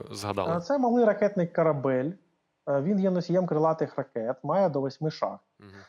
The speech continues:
Speaker 2: Ви всі пам'ятаєте, перший з них був, е, взятий до складу «Циклон», який зараз, е, до речі, е,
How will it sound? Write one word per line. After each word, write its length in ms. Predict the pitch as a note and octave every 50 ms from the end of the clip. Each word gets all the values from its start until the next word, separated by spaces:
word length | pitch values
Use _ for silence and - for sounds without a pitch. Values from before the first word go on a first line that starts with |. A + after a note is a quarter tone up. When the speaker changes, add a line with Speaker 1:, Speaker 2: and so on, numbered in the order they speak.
| - _ -
Speaker 2:
Ви 160 | C3+ E3+ A3+
всі 180 | - - A#3+
пам'ятаєте, 960 | A3+ A#3 G#3 F#3 F3+ E3+ - F#3+ G3+ G#3 G3 F#3 F#3 - E3+ E3 D#3+ D#3+ D#3 D3
перший 340 | - E3+ F#3+ F#3+ F#3+ - D#3
з 80 | C#3 C3+
них 200 | D#3 E3 D#3+ D3+
був, 320 | C#3+ C#3+ D3 C#3+ - - -
е, 260 | D3 C#3+ C#3 C3+ C3 C3+ _ _ _ _ _ _ _ -
взятий 320 | B2+ C3+ E3+ E3+ E3+ D#3+
до 100 | C3 D3+
складу 340 | D3 - E3+ F#3 G3+ F3 E3
«Циклон», 600 | C#3 - - E3+ - E3+ D#3+ D3+ C#3 A#2 G#2+ A2+ - _ _ _ -
який 260 | C3+ C3 - - E3+
зараз, 480 | D#3+ D#3 G3 A3 A#3 A3 F#3+ F3 - -
е, 240 | F3 E3+ E3 D#3+ D3+
до 120 | C3+ D3+
речі, 340 | D3+ E3 E3 D3+ D#3+ - D3+
е, 260 | C#3+ C#3+ C#3 C3+ C#3